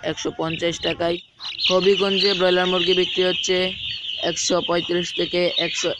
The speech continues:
একচল্লিশ টাকায়। যশোরে ব্রয়লার মুরগি বিক্রি হচ্ছে একশো পঁয়ত্রিশ থেকে একশো চল্লিশ টাকায়। নাটোরে ব্রয়লার মুরগি বিক্রি হচ্ছে একশো ছয়ত্রিশ থেকে একশো একচল্লিশ টাকায়। তো এই ছিল আজকের ব্রয়লার মুরগির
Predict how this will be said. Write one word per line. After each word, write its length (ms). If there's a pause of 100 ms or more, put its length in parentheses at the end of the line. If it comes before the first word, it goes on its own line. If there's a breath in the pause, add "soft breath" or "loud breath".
একচল্লিশ 500
টাকায়। 300 (420)
যশোরে 640
ব্রয়লার 320
মুরগি 300
বিক্রি 280
হচ্ছে 260 (280)
একশো 260
পঁয়ত্রিশ 420 (100)
থেকে 220 (220)
একশো 280
চল্লিশ 280 (100)
টাকায়। 300 (420)
নাটোরে 640
ব্রয়লার 320
মুরগি 280
বিক্রি 280
হচ্ছে 260 (280)
একশো 240
ছয়ত্রিশ 420 (120)
থেকে 220 (220)
একশো 180 (180)
একচল্লিশ 420 (100)
টাকায়। 320 (460)
তো 80 (200)
এই 140
ছিল 140 (220)
আজকের 340
ব্রয়লার 340
মুরগির 300